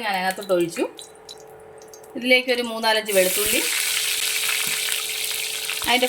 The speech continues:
കൂടെ ഒരു സവാള, ഇതിൻ്റെ കൂടെ തന്നെ ഞാൻ കുറച്ച് ക്യാപ്സിക്കം കൂടെ ചേർത്ത് കൊടുക്കുന്നുണ്ട്. ഒരു അരമുറി ക്യാപ്സിക്കം എടുത്തിട്ടുണ്ട്. ഇനി ഇത് just ഒന്ന് വാടിയാൽ മതി, ഒരുപാടങ്ങ് വഴണ്ട് ഫ്രൈ ആവേണ്ട കാര്യമൊന്നുമില്ല. കാരണം വെച്ച് കഴിഞ്ഞാൽ ഇതൊക്കെ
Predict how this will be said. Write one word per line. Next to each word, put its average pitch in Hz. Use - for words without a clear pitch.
കൂടെ 247
ഒരു 233
സവാള, 190
ഇതിൻ്റെ 285
കൂടെ 254
തന്നെ 247
ഞാൻ 233
കുറച്ച് 226
ക്യാപ്സിക്കം 233
കൂടെ 208
ചേർത്ത് 170
കൊടുക്കുന്നുണ്ട്. 160
ഒരു 233
അരമുറി 262
ക്യാപ്സിക്കം 202
എടുത്തിട്ടുണ്ട്. 156
ഇനി 269
ഇത് 277
just -
ഒന്ന് 285
വാടിയാൽ 233
മതി, 147
ഒരുപാടങ്ങ് 269
വഴണ്ട് 240
ഫ്രൈ 202
ആവേണ്ട 240
കാര്യമൊന്നുമില്ല. 190
കാരണം 196
വെച്ച് 220
കഴിഞ്ഞാൽ 240
ഇതൊക്കെ 240